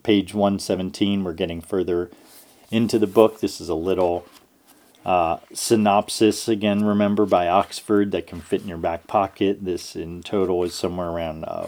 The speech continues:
a hundred and seventy pages. So on page one seventeen, rambunctious garden.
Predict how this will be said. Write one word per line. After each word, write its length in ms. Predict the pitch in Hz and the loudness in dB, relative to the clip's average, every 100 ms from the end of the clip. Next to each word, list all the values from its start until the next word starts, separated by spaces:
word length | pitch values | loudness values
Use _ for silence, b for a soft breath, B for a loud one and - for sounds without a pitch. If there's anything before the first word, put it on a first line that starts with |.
| 80 | -10
a 120 | 80 | -10
hundred 340 | 85 98 87 | -8 -6 -6
and 100 | 87 | -8
seventy 400 | 85 101 90 87 | -6 -4 -4 -6
pages. 540 | 85 117 120 123 117 - _ b b b b b b b b | 0 4 4 2 -2 -6 _ b b b b b b b b
So 100 | - | 6
on 80 | 127 | 6
page 240 | 120 151 127 | 10 8 8
one 220 | 143 139 | 4 6
seventeen, 680 | 139 127 120 135 104 80 80 _ 98 | 6 6 4 2 0 -2 -10 _ 4
rambunctious 1000 | 110 120 117 104 110 117 - 120 104 - | 6 8 6 4 4 4 2 2 2 -4
garden. 760 | 117 101 104 98 90 76 73 | -2 2 2 2 -4 -6 -14